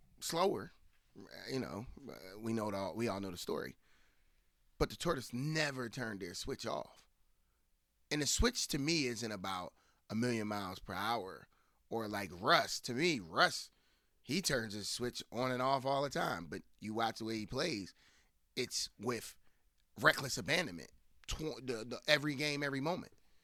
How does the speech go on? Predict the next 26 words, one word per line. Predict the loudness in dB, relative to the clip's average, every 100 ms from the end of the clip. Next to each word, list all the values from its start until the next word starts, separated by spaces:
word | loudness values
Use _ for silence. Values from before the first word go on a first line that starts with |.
| -20 _ _ _ 2
But | 4 4
it's | 2
switched | 0 2 2 0
from | 0
a | 0
mental | 0 0 0 0 -2
standpoint. | -2 -6 -8 -10 -12 -14 -16 _ _ -20 _ _ _ _ _ -10
M-, | -6 -4 -4 -6
you | 0 2
know, | 0 0
understanding, | 2 2 2 0 -2 -2 -4
surveying, | -2 0 2 2 2 2 0 0
knowing | 0 0 0
what | -2 -2
the | -6
opponent | -4 -2 -2 -2 -4
is | -6
trying | -6 -4 -4
to |
do, | -4 -4 -4 -12 _ _ _ _ _ -2
putting | 2 2 0 -2
the | -4
things | -2 0 -2 -4
i-, | -8 -4
in | -4 -4
place | -4 -4 -4 -8